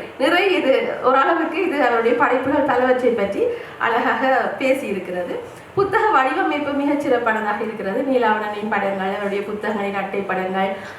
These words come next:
ஆஹ், கட்டுரை எழுதியவருடைய அழகழகான படங்கள், ஆஹ், இந்த அவர் சார்ந்த அவருடைய புத்தக வெளியீட்டு நிகழ்வுகள் போன்றவற்றின் புகைப்படங்கள் எல்லாவற்றையும் உள்ளடக்கி ஒரு அழகான தொகுப்பாக இது வெளிவந்திருக்கிறது. அடுத்தது, ஆஹ்,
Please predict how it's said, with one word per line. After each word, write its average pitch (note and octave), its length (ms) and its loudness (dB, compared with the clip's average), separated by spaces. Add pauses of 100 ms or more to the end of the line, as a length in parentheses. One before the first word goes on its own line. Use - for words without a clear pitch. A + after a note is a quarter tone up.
(140)
ஆஹ், F#3 600 0 (280)
கட்டுரை C4 300 0
எழுதியவருடைய A3 680 4
அழகழகான A3+ 500 0
படங்கள், G3 500 0 (380)
ஆஹ், G3 520 0 (440)
இந்த A#3+ 260 6
அவர் B3 200 2
சார்ந்த C4+ 520 2
அவருடைய B3 300 4
புத்தக B3 340 4
வெளியீட்டு G#3 360 0
நிகழ்வுகள் G3+ 560 0
போன்றவற்றின் G3+ 520 0
புகைப்படங்கள் G3 560 -4
எல்லாவற்றையும் G3 500 0
உள்ளடக்கி F#3+ 440 -2 (340)
ஒரு A#3+ 260 6
அழகான A3 460 2
தொகுப்பாக B3+ 540 0
இது A3+ 140 0
வெளிவந்திருக்கிறது. F#3 840 -2 (1300)
அடுத்தது, C#4+ 500 2 (560)
ஆஹ், G#3 500 2